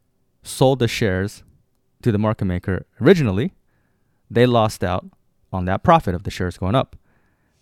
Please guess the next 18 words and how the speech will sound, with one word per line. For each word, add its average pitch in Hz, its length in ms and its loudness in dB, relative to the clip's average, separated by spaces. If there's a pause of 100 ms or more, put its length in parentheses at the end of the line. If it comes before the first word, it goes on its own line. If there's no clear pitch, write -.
(120)
And 98 180 -4
then 107 320 -2 (880)
when 101 180 -4
the 92 80 -4
market 107 300 -2
goes 104 240 -4
up, 202 220 0
whoever 127 380 2
bought 113 260 -2
those 107 160 -6
shares 110 220 -6
from 98 120 -8
the 98 60 -6
market 104 260 -6
makers 95 320 -8
to 95 100 -8
reverse 98 320 0
everything, 95 440 -6